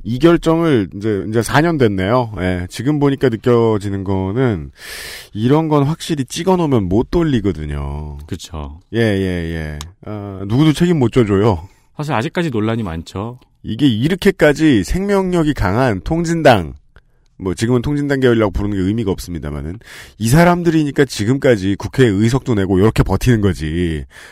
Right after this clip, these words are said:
Speaker 1: 아니었으면 정말 가루가 됐을 일입니다. 예. 아, 다른 건 뭐가 있습니까?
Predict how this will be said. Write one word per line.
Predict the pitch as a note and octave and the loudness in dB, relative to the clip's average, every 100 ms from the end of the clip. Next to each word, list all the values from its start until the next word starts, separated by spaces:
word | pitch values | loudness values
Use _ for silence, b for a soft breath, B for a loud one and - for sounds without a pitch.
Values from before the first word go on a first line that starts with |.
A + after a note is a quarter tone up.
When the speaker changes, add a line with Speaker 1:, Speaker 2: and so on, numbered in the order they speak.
| B | B
Speaker 1:
아니었으면 | F2+ A2 C#3 B2+ C3+ C#3+ | -4 0 0 0 -2 -2
정말 | - D#2 G#2 C3+ | -2 -4 0 0
가루가 | - F#2+ G#2+ B2 | 0 -4 0 2
됐을 | G#2+ A#2+ A#2+ | 0 -2 0
일입니다. | A#2 A#2 F2 C2+ C2 - - | 0 0 -4 -8 -12 -12 -6
예. | F#2 C#2+ C2 - - b b b b C3+ | -6 -6 -10 -18 -20 b b b b -8
아, | C#3+ C#3+ C#3 C3 | -6 -4 -2 -2
다른 | B2+ C3 | 0 0
건 | C3 | -2
뭐가 | F#2 C#2+ | -2 -6
있습니까? | C#2 C2 - - | -10 -14 -20 -20